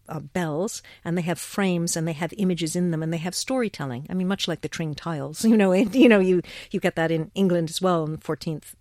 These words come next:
century, thirteenth, fourteenth, fifteenth century. So that's not unusual to have frames and storytelling in that. In Japan, you have this very rich history of storytelling, but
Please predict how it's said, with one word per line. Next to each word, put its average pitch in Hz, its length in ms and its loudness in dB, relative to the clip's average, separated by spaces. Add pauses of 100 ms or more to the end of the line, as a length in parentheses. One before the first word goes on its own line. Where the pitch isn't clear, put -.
(100)
century, 156 420 -6
thirteenth, 143 320 -12
fourteenth, 151 300 -10
fifteenth 151 260 -8
century. 165 340 -4 (300)
So 180 220 0 (280)
that's 226 220 0
not 208 180 -2
unusual 165 440 -2
to - 80 -12
have 143 360 -6
frames 151 520 -6
and 139 100 -8
storytelling 156 640 -4
in 180 120 0
that. 151 200 -6 (100)
In 175 80 -4
Japan, 185 340 -4
you 170 80 -4
have 151 120 -8
this 151 140 -10 (320)
very 202 420 -4
rich 165 500 -6
history - 360 -6
of 143 80 -6
storytelling, 147 680 -4 (340)
but - 280 -4